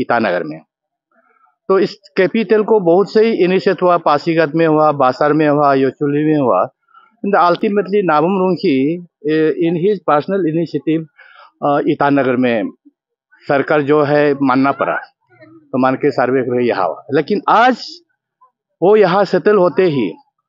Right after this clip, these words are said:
उनके ब-, द्वारा आज एक जमीन free of cost में दिया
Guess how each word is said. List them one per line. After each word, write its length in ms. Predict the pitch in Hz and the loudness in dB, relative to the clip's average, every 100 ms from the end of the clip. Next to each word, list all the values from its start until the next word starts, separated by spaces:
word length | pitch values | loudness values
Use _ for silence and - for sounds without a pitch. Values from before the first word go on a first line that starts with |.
| _ _ - | _ _ 0
उनके 360 | 240 254 254 | 2 2 2
ब-, 180 | 226 170 | 2 0
द्वारा 680 | 151 143 147 165 131 113 143 - _ | 0 0 2 2 2 2 -2 -8 _
आज 240 | 139 147 151 | -2 0 0
एक 200 | 156 117 | -2 0
जमीन 400 | 160 214 240 233 | 0 2 0 0
free 240 | - 240 | 0 0
of 80 | 185 | 0
cost 260 | - 123 - | 0 -4 -4
में 100 | 165 | -6
दिया 300 | 185 160 - | -4 -6 -8